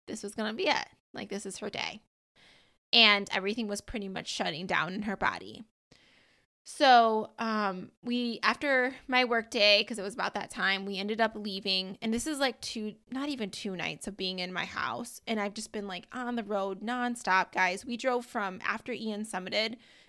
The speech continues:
in Maine, we drove from Maine all the way to Canada, Niagara Falls, and, like, did our whole long road trip. And I was working the whole time from all these different places. And then I come home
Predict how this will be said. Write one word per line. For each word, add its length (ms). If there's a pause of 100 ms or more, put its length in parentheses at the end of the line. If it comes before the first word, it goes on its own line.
in 180
Maine, 340
we 120
drove 400
from 420
Maine 500
all 220
the 100
way 200
to 240
Canada, 800
Niagara 420
Falls, 500
and, 140
like, 260
did 140
our 120
whole 220
long 220
road 280
trip. 540
And 180
I 60
was 160
working 360
the 80
whole 140
time 280
from 140
all 80
these 140
different 200
places. 440
And 140
then 120
I 80
come 240
home 420